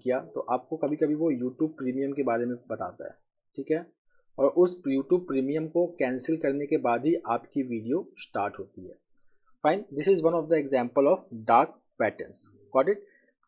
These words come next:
So some internet based firms, they have been tricking users into agreeing to certain conditions or clicking a few links। ओके? अ, अगर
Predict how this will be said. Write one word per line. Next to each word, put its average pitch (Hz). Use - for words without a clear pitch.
So 147
some 170
internet 160
based 151
firms, 139
they 139
have 135
been 147
tricking 151
users 139
into 143
agreeing 139
to 165
certain 143
conditions 123
or 135
clicking 131
a 147
few 127
links। -
ओके? 120
अ, 127
अगर 160